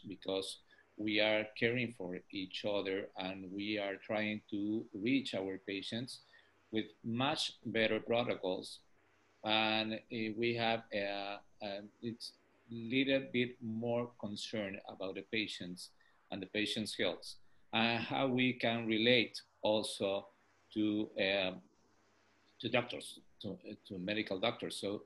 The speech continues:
um, the idea is to make, uh, a, it's like unite a little bit more, and that's the way we are all looking at the, uh, the, this pandemic, uh, uh, uh, right now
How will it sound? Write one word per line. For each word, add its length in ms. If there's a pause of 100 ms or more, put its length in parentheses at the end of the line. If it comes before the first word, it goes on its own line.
um, 460 (180)
the 80
idea 640
is 220 (140)
to 340
make, 400 (140)
uh, 380 (220)
a, 200 (160)
it's 260
like 420 (200)
unite 400
a 80
little 260
bit 240
more, 260 (600)
and 560 (240)
that's 320
the 140
way 380
we 240
are 180 (100)
all 280
looking 400
at 200
the, 60
uh, 340 (200)
the, 180 (920)
this 180
pandemic, 600
uh, 320
uh, 600
uh, 720 (220)
right 220
now 220